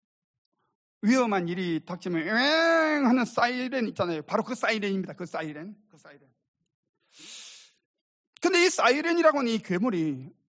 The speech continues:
얼굴은 너무너무 아름다운 여자야. 몸은 아주 새, 새, 새 모양이에요.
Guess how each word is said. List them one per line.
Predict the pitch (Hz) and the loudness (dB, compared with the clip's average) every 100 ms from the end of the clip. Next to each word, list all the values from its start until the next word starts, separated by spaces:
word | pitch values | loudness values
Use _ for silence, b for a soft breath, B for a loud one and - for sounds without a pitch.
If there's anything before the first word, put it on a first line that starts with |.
| - | 0
얼굴은 | 226 285 359 392 381 277 | 2 2 2 0 2 2
너무너무 | 285 480 554 587 605 605 605 587 605 - | 4 4 4 2 2 0 -2 0 -2 0
아름다운 | - 190 214 233 180 | 0 0 2 0 0
여자야. | 156 156 139 120 _ _ _ _ _ _ _ _ _ _ _ - | -4 -8 -10 -12 _ _ _ _ _ _ _ _ _ _ _ 0
몸은 | 247 359 381 254 254 220 151 165 _ | 4 6 6 4 0 -4 -6 -12 _
아주 | - - 494 539 523 494 403 226 - - | -10 -6 -4 -4 -4 0 0 0 -8 -14
새, | - - - 226 226 | 0 2 2 -2 -6
새, | - - 170 156 - | -12 -12 -12 -12 -16
새 | - 254 | -6 0
모양이에요. | 277 240 151 131 | 2 0 -4 -12